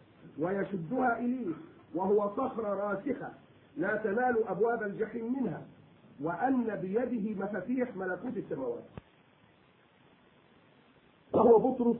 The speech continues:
كما نرى صورته في إنجيل متى وفي الإصحاح السادس عشر منه. ثم لا تكاد العين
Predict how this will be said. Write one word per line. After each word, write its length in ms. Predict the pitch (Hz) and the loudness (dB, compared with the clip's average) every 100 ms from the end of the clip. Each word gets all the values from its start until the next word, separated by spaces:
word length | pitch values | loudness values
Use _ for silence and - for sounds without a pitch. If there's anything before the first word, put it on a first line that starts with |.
| - | 2
كما 220 | 202 196 | 2 4
نرى 280 | 240 214 196 | 6 6 4
صورته 300 | 240 233 202 196 | 2 2 2 2
في 120 | 208 | 2
إنجيل 380 | 196 180 226 220 | 2 2 0 2
متى 300 | 254 254 214 | 2 2 4
وفي 240 | 202 190 | 4 4
الإصحاح 460 | 185 180 - 233 196 | 2 0 0 0 0
السادس 460 | 180 - 214 185 175 | -4 4 6 6 0
عشر 420 | 165 202 196 185 | -2 -4 2 2
منه. 260 | 170 151 - - - - - - - - - - - - - | 6 6 4 -4 -18 -20 -20 -20 -20 -20 -20 -20 -18 -16 4
ثم 280 | 339 330 277 | 6 8 8
لا 200 | 254 240 | 8 6
تكاد 500 | 233 220 262 262 226 | 6 2 4 4 4
العين 560 | 196 160 160 127 107 | 4 4 4 4 -2